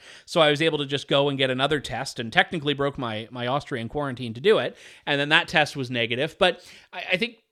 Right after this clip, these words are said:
people have moved on from this, and, and governments are not fans of that. And, uh, Joe Biden testing positive, I feel like, is just, uh, you know, the government reminding us that, oh, yes, this is still a real thing.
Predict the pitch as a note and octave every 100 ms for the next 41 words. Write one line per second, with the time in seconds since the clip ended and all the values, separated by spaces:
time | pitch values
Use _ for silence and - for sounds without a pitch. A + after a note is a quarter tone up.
0 | _ G#3+ A#3 A3+ G3+ F#3+ F3+ F3+ E3+ C#3+
1 | D#3+ G3+ F#3+ C3 G2+ G2+ C3+ D3+ D3 D3+
2 | E3 D#3+ D3 - C#3+ C#3+ C3+ - D3+ C#3
3 | C3 A#2 G2 E2+ - C3+ A#2+ A#2+ C3+ B2+
4 | E3+ D#3 D#3+ E3 D3+ E3 C#3+ C3+ B2 D3+
5 | F#3+ C3+ G#2+ C3 B2 D3 C3+ C3+ B2+ -
6 | - - - D3+ F#3 D#3+ - E3 D3 C#3+
7 | D3+ E3+ E3 D#3 F3 F#3+ F3+ D#3+ D#3+ D3+
8 | E3 E3+ C3 A#2 - C#3 D#3 E3+ D3+ -
9 | C#3+ D3+ E3+ D3 C3+ C3+ B2+ D#3 G3